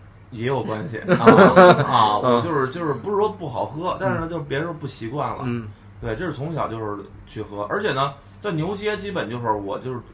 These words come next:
Speaker 1: 奶酪印象就两种。
Speaker 2: 嗯。
Speaker 1: 一种呢，就是这种软的，就跟吸溜吸溜喝的。
Speaker 2: 嗯，嗯。
Speaker 1: 还一种呢，叫酪干儿。
Speaker 2: 嗯。
Speaker 1: 是硬的。
Speaker 2: 嗯。
Speaker 1: 啊，甜，就是就是跟那个甜甜，就咬起来有，有，有咬，咬劲。
Speaker 2: 就是说实话，
Speaker 1: 啊。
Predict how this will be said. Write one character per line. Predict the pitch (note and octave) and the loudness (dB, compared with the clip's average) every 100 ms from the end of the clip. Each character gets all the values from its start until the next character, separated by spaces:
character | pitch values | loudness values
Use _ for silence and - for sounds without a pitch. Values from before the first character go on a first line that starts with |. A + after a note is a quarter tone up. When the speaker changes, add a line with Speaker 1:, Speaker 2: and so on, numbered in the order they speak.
| - C3+ | -14 -6
Speaker 1:
奶 | A#2+ G2 A2 | -2 0 0
酪 | G3 E3 | 0 -2
印 | A2+ | -6
象 | A2 G2+ | -10 -10
就 | D3+ | -10
两 | A2+ G2+ A#2+ D3+ | -8 -8 -8 -8
种。 | - - - | -10 -12 -10
Speaker 2:
嗯。 | B2+ A2 G#2 - G#3 | -8 -8 -12 -20 -6
Speaker 1:
一 | A3 | -4
种 | C3+ A2+ | -2 -4
呢， | A2 G#2+ | -6 -6
就 | D#3 | -4
是 | C#3 B2+ | -2 -2
这 | |
种 | C3 C3+ - - - - | -4 -8 -12 -20 -20 -8
软 | B2 A2+ G2+ | -4 -2 0
的， | A#2 D3+ - | 2 2 2
就 | D3 | -6
跟 | D#3 | -6
吸 | - - F#3+ | -10 -8 -4
溜 | F#3+ | -2
吸 | F#3+ | -2
溜 | G3 G3 | -2 -4
喝 | C#3+ B2+ A#2 | -4 -2 0
的。 | - | 0
Speaker 2:
嗯， | B2+ | -2
嗯。 | A#2 - - - | -6 -12 -20 -2
Speaker 1:
还 | C3+ G3 | 2 2
一 | G#3+ | 2
种 | A#2 | -2
呢， | A2 | -2
叫 | C#3 G3 | -4 0
酪 | A3 B2 | 2 2
干 | G#3 | 2
儿。 | C4 E4+ - | 2 2 -2
Speaker 2:
嗯。 | E3 B2 G#2+ - - | -6 -6 -8 -16 -14
Speaker 1:
是 | G3+ G#3+ | -10 -8
硬 | D#4+ E4+ B3 - | -6 -6 -6 -10
的。 | - - | -14 -12
Speaker 2:
嗯。 | C3 A#2 A2+ - | -10 -10 -12 -4
Speaker 1:
啊， | A2+ G2+ | -2 -2
甜， | - A#2+ - | -4 -10 -8
就 | E3+ | -8
是 | D3 - - - | -8 -12 -20 -12
就 | D#3 D#3 | -6 -4
是 | |
跟 | D#3+ F#3 | -4 -6
那 | E3+ | -4
个 | B2+ | -4
甜 | A#2 C3+ F3+ | -4 -4 -6
甜， | F#3 - | -6 -6
就 | D3+ | -4
咬 | B2 F#3+ | 0 0
起 | F3 | 0
来 | A#2+ A#2 A2 F#2+ G2 D2+ G2+ A#2+ | -2 -4 -6 -12 -14 -16 -14 -10
有， | C3 | -6
有， | C#3+ | -4
有 | F#3+ | -2
咬， | E3 B2 | -2 -2
咬 | A2+ A2 | -4 -2
劲。 | F#3 E3 - - | -2 -2 -4 2
Speaker 2:
就 | G3 | 2
是 | D3+ A2+ | 4 2
说 | G3+ G3+ | 4 4
实 | |
话， | G3+ | 4
Speaker 1:
啊。 | B2 | 2